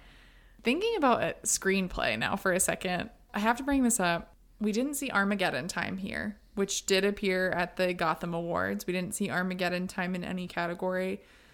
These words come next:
So I'm sort of wondering if that movie, and I know obviously that the industry is different, but I am wondering if that movie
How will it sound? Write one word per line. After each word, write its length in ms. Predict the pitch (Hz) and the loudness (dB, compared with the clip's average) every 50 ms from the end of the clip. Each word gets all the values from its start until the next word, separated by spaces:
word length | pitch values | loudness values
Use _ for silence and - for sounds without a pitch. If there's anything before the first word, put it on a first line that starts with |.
| - _ _ | -20 _ _
So 120 | - - 202 | -2 0 2
I'm 100 | 202 202 | 2 4
sort 180 | 202 254 269 269 | 4 4 4 4
of 120 | 269 214 | 4 4
wondering 340 | 208 208 202 208 208 202 196 | 4 4 4 4 4 2 2
if 100 | 185 185 | 0 0
that 200 | - 190 185 180 | 2 2 2 2
movie, 500 | 190 190 185 185 180 190 185 185 180 180 | 2 0 0 0 2 0 2 2 0 0
and 80 | - - | -2 -2
I 100 | 180 180 | -2 -2
know 160 | 185 185 190 185 | 0 0 2 2
obviously 560 | 185 185 185 180 185 185 - - 185 180 180 | 2 2 0 0 0 0 0 0 -2 -2 -4
that 160 | 190 180 180 | -4 -6 -6
the 80 | - - | -6 -2
industry 460 | - 220 220 233 226 - 220 208 196 190 | 0 0 2 2 0 0 0 2 2 2
is 120 | 190 185 | 0 0
different, 480 | - 185 185 190 - 190 185 185 185 - | -2 -4 -2 -2 -2 -2 -2 -4 -4 -2
but 240 | - 185 180 - - - | -2 -2 -2 -2 -4 -6
I 60 | 180 | -6
am 280 | - 104 208 220 220 214 | -4 -2 0 2 2 2
wondering 320 | 208 202 202 202 196 190 | 2 2 2 0 0 -2
if 120 | 185 185 - | -4 -4 -2
that 200 | 190 185 180 180 | -2 -2 -2 -2
movie 500 | 185 185 180 185 190 185 185 185 185 | -4 -4 -2 -2 -2 -2 -4 -6 -8